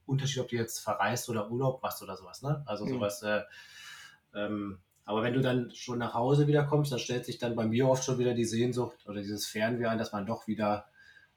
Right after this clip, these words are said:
Speaker 1: dass man doch wieder gerne unterwegs ist. Und, ähm, ja, oft, äh, werden so Reisen ja im Nachhinein noch besonders schön.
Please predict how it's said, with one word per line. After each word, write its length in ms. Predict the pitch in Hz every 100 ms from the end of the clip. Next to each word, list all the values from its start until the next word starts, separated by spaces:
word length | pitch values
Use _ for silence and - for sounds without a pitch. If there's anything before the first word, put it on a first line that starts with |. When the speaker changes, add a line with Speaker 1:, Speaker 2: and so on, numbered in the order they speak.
| _
Speaker 1:
dass 180 | 95 -
man 140 | 90
doch 260 | 104 104 - _ _ _
wieder 220 | 113 107 101
gerne 200 | 147 101
unterwegs 500 | 202 - 113 117 107
ist. 280 | 117 - _ _ _
Und, 440 | 90 87 92 - 98
ähm, 360 | 92 90 90 87 _ _ _ _ _ _ _ _
ja, 320 | 95 104 107 - - _
oft, 260 | - 143 -
äh, 140 | 139
werden 200 | 139 135
so 100 | 139
Reisen 340 | 131 120 139 135
ja 80 | 123
im 100 | 117
Nachhinein 520 | 120 143 151 143 143
noch 200 | 139 -
besonders 440 | 123 139 127 104
schön. 200 | - 87